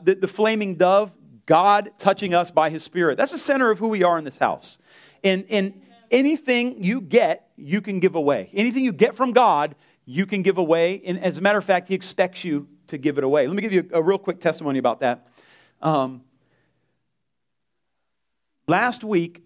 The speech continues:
uh, they were in the jail ministering, and, <clears throat> um, uh, someone who, this isn't even really their main ministry gift, they just, uh,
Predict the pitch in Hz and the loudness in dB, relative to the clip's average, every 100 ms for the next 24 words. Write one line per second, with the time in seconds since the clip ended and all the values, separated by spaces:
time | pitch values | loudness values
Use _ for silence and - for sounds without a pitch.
0 | - 139 120 147 160 165 156 135 175 185 | -4 -2 0 0 0 -2 -4 -2 0 0
1 | 165 165 175 135 110 104 _ _ _ _ | 0 -4 -6 -6 -8 -10 _ _ _ _
2 | _ _ _ _ _ _ 151 156 151 147 | _ _ _ _ _ _ 0 2 0 -2
3 | 147 131 _ - 151 156 - 143 131 123 | -6 -12 _ -6 -6 -6 -2 0 0 -4
4 | 117 _ _ _ _ _ _ _ - 107 | -12 _ _ _ _ _ _ _ -6 -4
5 | 110 - - 240 226 185 180 226 214 208 | -2 -4 -2 -2 -2 -4 -6 -6 -4 -6
6 | 180 156 175 170 143 139 139 127 135 185 | -6 -6 -4 -2 -2 -2 -4 -4 -8 -8
7 | 170 123 120 113 127 131 131 - _ - | -6 -2 -2 -2 -6 -6 -10 -16 _ -16
8 | 127 117 113 113 | -14 -14 -16 -18